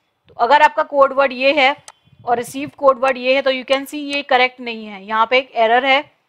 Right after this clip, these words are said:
ठीक है। तो आपको इनकरेक्ट डेटा रिसीव हुआ है तो उस केस में डिवाइजर, तो उस केस में जो रिमाइंडर होगा वो क्या होना चाहिए,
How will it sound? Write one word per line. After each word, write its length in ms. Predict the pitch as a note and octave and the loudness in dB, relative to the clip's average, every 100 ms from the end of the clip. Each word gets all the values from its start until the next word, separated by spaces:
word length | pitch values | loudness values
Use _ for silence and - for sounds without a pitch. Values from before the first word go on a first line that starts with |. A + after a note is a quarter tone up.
| _ _ | _ _
ठीक 160 | A3+ D#4 | -4 -4
है। 120 | F4+ _ _ _ - | -4 _ _ _ 2
तो 60 | |
आपको 320 | A#3 A#3 D#4 - C#4 | 2 2 -4 -4 -10
इनकरेक्ट 420 | C#4+ D4+ D#4 C4 | 0 4 4 2
डेटा 240 | C#4 D4+ | 0 2
रिसीव 360 | D4 C#4 D4 C4+ | 0 -2 -10 0
हुआ 180 | C#4 C#4 | 4 4
है 80 | |
तो 140 | C#4+ D4+ | 2 -6
उस 100 | - | -8
केस 280 | C#4+ C#4+ C4 | -8 -8 -6
में 160 | C#4+ | -4
डिवाइजर, 520 | B3+ B3 A#3+ B3 D#4 - _ _ _ _ _ _ _ _ _ _ _ _ _ _ _ _ _ _ _ | 2 4 4 2 -2 -2 _ _ _ _ _ _ _ _ _ _ _ _ _ _ _ _ _ _ _
तो 60 | C4+ | -8
उस 220 | D4 C#4+ | -6 -6
केस 300 | D#4 D4 - | 0 0 0
में 220 | C#4+ C#4+ C#4 | -2 -2 0
जो 120 | C#4+ | -2
रिमाइंडर 440 | B3+ A#3+ A#3+ C#4 | 0 -4 0 2
होगा 240 | C#4+ B3+ C4 | 2 2 2
वो 160 | C4 | 0
क्या 160 | B3+ B3+ | 2 2
होना 240 | B3 A#3+ | 2 -2
चाहिए, 480 | A#3+ A#3+ A#3 E4 | -4 -6 -2 -2